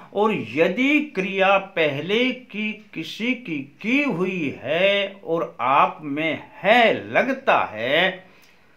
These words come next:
तो वह भी दूर होने लग जाएगा।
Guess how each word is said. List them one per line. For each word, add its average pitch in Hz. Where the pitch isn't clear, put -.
तो 156
वह 139
भी 180
दूर 160
होने 139
लग 98
जाएगा। 117